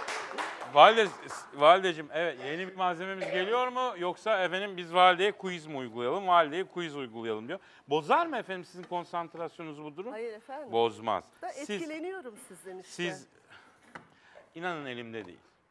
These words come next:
Speaker 1: Yani şöyle söyleyeyim, beni doğuran ebeden kurtulmam yıllarımı aldı ya. Yani ebe beni doğurmuş,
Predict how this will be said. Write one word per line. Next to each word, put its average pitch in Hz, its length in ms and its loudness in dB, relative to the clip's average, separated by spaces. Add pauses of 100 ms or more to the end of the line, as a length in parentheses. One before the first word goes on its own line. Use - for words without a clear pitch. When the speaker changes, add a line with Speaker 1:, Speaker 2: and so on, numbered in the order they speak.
(440)
Speaker 1:
Yani 170 220 4
şöyle 190 340 0
söyleyeyim, 123 500 -8 (1000)
beni 175 320 -6
doğuran 156 520 -4
ebeden 143 440 -6 (100)
kurtulmam 147 520 -12
yıllarımı 131 460 -6
aldı 90 220 -8
ya. 90 180 -18 (960)
Yani 160 360 0
ebe 156 280 -2
beni 170 240 -6
doğurmuş, 175 420 0